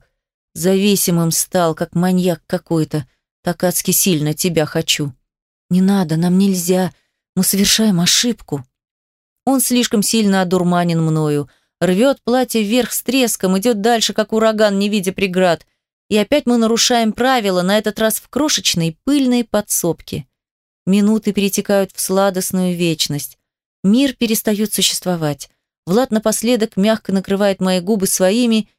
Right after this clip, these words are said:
и сильно прижимает к себе, пытаясь отдышаться. Я тоже дрожу, тоже пытаюсь выровнять дыхание, растрёпанная, вспотевшая. Моя кожа везде полыхает от его властных пальцев и поцелуев.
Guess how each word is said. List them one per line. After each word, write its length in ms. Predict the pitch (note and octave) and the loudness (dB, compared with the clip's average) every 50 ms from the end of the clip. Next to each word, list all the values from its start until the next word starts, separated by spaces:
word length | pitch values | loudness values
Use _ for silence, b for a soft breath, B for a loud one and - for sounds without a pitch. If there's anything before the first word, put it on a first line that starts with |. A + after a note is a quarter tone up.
| _ _ | _ _
и 60 | - G3+ | -2 -2
сильно 460 | - - - B3 C4 B3 A#3 A#3 A3 | 0 0 2 2 2 2 2 0 -2
прижимает 560 | - G3+ G#3 F#3+ F#3+ G3+ G3 G#3 G#3 G3+ G3 | -2 -2 0 0 0 0 0 0 0 -2 -2
к 80 | - - | -6 -8
себе, 400 | - - F#3 F3 E3 G#3+ A#3+ A#3 | -6 -4 -4 -2 0 0 0 0
пытаясь 520 | - F3 E3+ - F#3 F3+ F3 E3+ - - | 0 -4 -2 0 0 0 0 0 0 -2
отдышаться. 880 | F3 D#3+ D3+ D3+ E3+ - - - E3 D3+ D3 - - - - C#3+ C#3 - _ _ _ _ _ _ _ _ _ _ _ _ _ - | -4 -4 -2 -4 -2 -2 -2 -2 -2 -2 -2 -4 -4 -6 -4 -6 -10 -14 _ _ _ _ _ _ _ _ _ _ _ _ _ -2
Я 160 | F3+ F#3 F3+ | 0 0 0
тоже 280 | - - F3+ E3+ E3+ | 0 -2 0 0 0
дрожу, 420 | E3 D3+ - E3+ E3+ D#3+ F#3+ G#3+ F#3+ | 0 0 0 0 0 0 -2 -2 -2
тоже 300 | - - F#3+ F#3+ F3 F3 | -2 -2 -2 -2 -2 -4
пытаюсь 460 | - E3+ D#3+ - F#3 F3+ F3 - - | -6 -4 -2 0 2 2 0 -2 -2
выровнять 480 | E3+ F#3+ G3 F#3 F3 E3+ F3 F3 D#3+ D#3 | -2 0 0 0 0 -2 -2 -4 -2 -4
дыхание, 640 | F3 E3+ - - G3 F#3+ F3+ E3+ E3+ D#3+ D3+ D#3 - _ _ _ _ _ _ _ _ | -6 -4 -2 -2 -2 0 0 0 -2 -2 -4 -4 -8 _ _ _ _ _ _ _ _
растрёпанная, 720 | D#3+ D#3+ D#3+ - - - G#3 C4 C4 A3 - E3+ E3+ D#3 D3+ | -4 -4 -4 -4 -4 0 0 0 0 0 -2 -2 -2 -2 -2
вспотевшая. 920 | - - - - F#3 - - - A3 G#3 - - - F3 E3 D#3+ D#3+ - _ _ _ _ _ _ _ _ _ | -4 -4 -4 -4 -4 -2 -2 -2 -2 0 -2 -2 -2 -2 -2 -4 -6 -10 _ _ _ _ _ _ _ _ _
Моя 300 | E3 F3 F#3 F#3+ G3 G3 | -2 0 2 2 0 0
кожа 280 | - A#3+ B3 A3 A3+ | 0 -2 0 0 0
везде 300 | G#3+ G#3+ G3+ F#3 G3 A#3+ | -2 -2 -2 0 -2 -2
полыхает 580 | A#3 - G#3+ A3+ B3 A#3+ - - A#3+ G3+ F3 E3 | -2 0 0 0 0 0 0 0 0 2 2 0
от 100 | E3 D#3+ | -2 -2
его 180 | F3+ E3 F3 E3+ | -2 -2 -2 -2
властных 480 | E3 F#3 G3 F#3+ - - D#3 D#3+ - | 0 0 0 0 0 -4 -6 -8 -4
пальцев 420 | _ - G#3+ G#3+ G3 - F3+ - - | _ 0 0 0 0 -4 -6 -6 -6
и 60 | E3 | -8
поцелуев. 640 | - F3 - - F#3 F3+ F3 D#3+ D#3 D3 - - | -8 -8 -4 -2 -2 0 2 0 0 -2 -4 -10